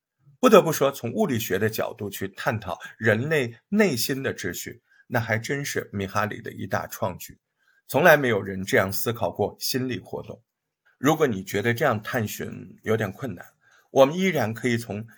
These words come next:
心理学角度来解释这件事儿。我们不难发现，大脑能够同时处理的信息量是非常有限的。用现代科技来测量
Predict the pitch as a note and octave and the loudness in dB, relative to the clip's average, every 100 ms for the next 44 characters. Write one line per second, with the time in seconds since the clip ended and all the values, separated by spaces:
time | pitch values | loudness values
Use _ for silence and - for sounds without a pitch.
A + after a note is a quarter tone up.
0 | _ - G#3+ G3+ D3 F#2 - F2+ - E2 | _ 0 2 2 -2 -4 -6 -6 -6 -10
1 | - F2+ F#2 F2+ F2 - - - F2 E2 | -10 -6 -6 -6 -10 -12 -12 -14 -14 -14
2 | - - - _ _ _ _ _ _ - | -12 -12 -14 _ _ _ _ _ _ 0
3 | A#2 A2 A2+ D3+ A#2 F2+ G#2+ A2 A2+ A#2 | 2 2 -2 -4 -2 -2 -2 -2 -2 -4
4 | F#2+ - _ _ _ F3 B2+ F2 D#2 - | -8 -12 _ _ _ 2 2 -2 -12 -10
5 | G#2+ G#2+ A2+ A2 A2 C3 - F#2 F#2 - | -6 -4 -4 -6 -8 -6 -6 -6 -6 -8
6 | G2+ G#2 F2+ F2+ C3 A2+ B2 A2+ F#2 - | -8 -8 -8 -6 -4 -4 -4 -4 -4 -8
7 | - - C3 A#2+ D3+ C3 B2 A2 - - | -20 -10 -6 -2 -2 -2 -6 -6 -8 -4
8 | D3 E2 - _ _ _ _ _ _ _ | -4 -4 -12 _ _ _ _ _ _ _
9 | _ - D#3 D3+ - G3 D#3+ C3+ - D#3+ | _ 0 4 4 6 4 6 2 2 -6
10 | D#3+ C3 - G#2+ A#2 - G3+ A#2+ D#2 E2 | -4 -6 -2 -2 -2 -2 -2 -2 -4 -10